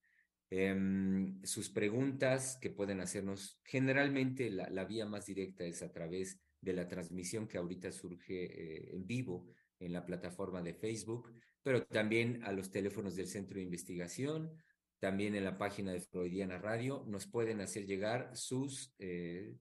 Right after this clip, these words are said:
pues sus preguntas, sus comentarios. Son, sin duda, para nosotros muy importantes. Y bueno, para, eh, dar,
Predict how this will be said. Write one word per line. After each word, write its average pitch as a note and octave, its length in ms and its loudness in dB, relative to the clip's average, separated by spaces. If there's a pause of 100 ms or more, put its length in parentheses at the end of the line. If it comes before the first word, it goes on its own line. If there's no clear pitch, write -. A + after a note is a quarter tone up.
pues C#3 140 2
sus A2 180 -4
preguntas, C#3+ 680 0 (200)
sus - 220 -10
comentarios. F#2+ 800 0 (200)
Son, B2 520 -2
sin G2+ 260 -4
duda, G#2+ 300 0
para F2+ 160 -2
nosotros G2+ 680 -6
muy G#2 300 -2
importantes. F2 760 -6 (840)
Y C#3+ 100 6
bueno, C#3+ 500 8
para, C#3 520 8
eh, A2+ 500 6
dar, C3 400 4